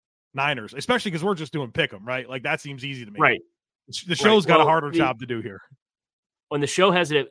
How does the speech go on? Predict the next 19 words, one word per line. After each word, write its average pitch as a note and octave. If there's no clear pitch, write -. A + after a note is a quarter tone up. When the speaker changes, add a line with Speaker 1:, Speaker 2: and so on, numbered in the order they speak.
Speaker 2:
eight F3+
and -
a B2+
half F#2+
versus C3
ten E3+
and C#3
a B2
half A#2
is G#2+
the A#2
actual A#2
spread. -
So -
the A#2
show E3+
has D#3
Seattle B2+
covering G#2